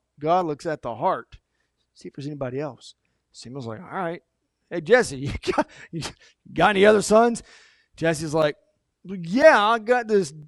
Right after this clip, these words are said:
kid out back named David, but you don't want him. He's a shepherd, and he's a teenager. You, seriously, like, I got these other guys. You sure you didn't miss one?"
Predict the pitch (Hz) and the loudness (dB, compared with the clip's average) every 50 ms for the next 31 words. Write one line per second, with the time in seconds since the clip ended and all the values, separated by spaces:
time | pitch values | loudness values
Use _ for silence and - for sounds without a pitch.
0 | _ _ _ _ - - 220 240 247 240 233 226 220 202 170 175 196 208 220 214 | _ _ _ _ 0 4 6 6 8 8 6 6 4 2 2 2 4 4 4 2
1 | 214 202 185 175 165 151 139 131 131 190 196 220 247 240 214 190 180 170 160 170 | 0 -4 -6 -6 -6 -10 -14 -2 2 4 4 6 4 4 2 2 0 0 0 -2
2 | 170 - - 170 175 226 294 330 370 392 320 214 190 170 160 151 147 135 113 131 | -4 -4 -4 -8 -12 -8 -4 -2 -2 -2 -4 -4 -8 -8 -8 -8 -10 -10 -10 -8
3 | 151 180 202 226 240 233 240 254 262 262 240 220 214 185 165 - - 226 233 240 | -6 -4 -4 -4 -4 -4 -4 -4 -6 -6 -4 -2 -2 -2 -2 -2 0 2 2 2
4 | 233 - 170 139 123 113 117 _ _ _ _ - 190 190 190 190 190 185 175 - | 2 -2 -8 -10 -10 -12 _ _ _ _ _ -16 -14 -10 -10 -8 -6 -8 -8 -6
5 | _ 226 233 220 214 202 185 170 156 147 151 170 196 214 214 190 185 185 170 _ | _ -4 -2 -2 -2 -2 -2 -2 -4 -6 -10 -12 -12 -16 -16 -18 -20 _ _ _
6 | _ _ - _ _ _ _ _ 269 269 247 _ _ _ - _ _ _ _ _ | _ _ -20 _ _ _ _ _ -20 -20 -20 _ _ _ -20 _ _ _ _ _
7 | _ _ _ _ _ - - 277 359 370 339 269 349 349 320 285 247 220 208 208 | _ _ _ _ _ 0 6 8 8 8 8 8 6 4 4 6 4 4 4 2
8 | - _ _ _ _ _ _ _ _ _ _ 247 302 311 320 311 - - _ _ | -2 _ _ _ _ _ _ _ _ _ _ 2 4 4 4 2 2 -4 _ _
9 | _ _ 262 269 254 269 294 320 339 285 208 - 147 143 143 139 - - _ _ | _ _ 2 4 8 10 10 10 10 8 4 2 2 0 -4 -8 -12 -18 _ _
10 | _ _ _ _ 170 _ _ _ _ _ _ _ - 175 - 269 294 294 294 285 | _ _ _ _ -20 _ _ _ _ _ _ _ -12 -4 0 2 4 4 4 4
11 | 269 277 294 311 - 311 359 370 330 311 285 262 | 6 6 4 4 6 6 6 6 6 4 2 -6